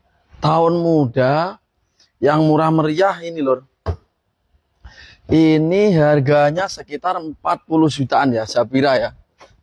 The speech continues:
Dua ribunya berapa? Kemarin kayak empat ya, nggak salah ini. Nah, dua ribu empat. Jazz yang pengen tujuh puluh jutaan seperti ini.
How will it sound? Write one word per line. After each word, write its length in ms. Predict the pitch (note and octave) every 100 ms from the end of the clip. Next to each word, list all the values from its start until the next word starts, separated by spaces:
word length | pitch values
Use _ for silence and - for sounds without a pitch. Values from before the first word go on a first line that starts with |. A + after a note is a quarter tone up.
| -
Dua 160 | C#3 C#3
ribunya 560 | C3 C#3+ E3+ F3+ F3+ -
berapa? 320 | C3+ C3 A#2+ A#2
Kemarin 240 | B2 D3+
kayak 160 | D3+ D3
empat 260 | C#3 C3+ C#3
ya, 60 | A2
nggak 160 | G2 -
salah 240 | A2 G#2+
ini. 160 | G2+ G2 _ _ _ _ _ _ - -
Nah, 80 |
dua 160 | G#2 A2
ribu 160 | A2 A2
empat. 240 | A2 _ _ _ _ _ _ _ _ _ _ _
Jazz 320 | - E3+ F#3 - _ _ _ _ _ _ _ A#2+
yang 480 | A#2+ A#2+ B2 B2
pengen 240 | B2 B2+ A#2+
tujuh 160 | B2+
puluh 160 | B2 B2+
jutaan 320 | A2 B2+ D3+
seperti 400 | - - -
ini. 80 | G2+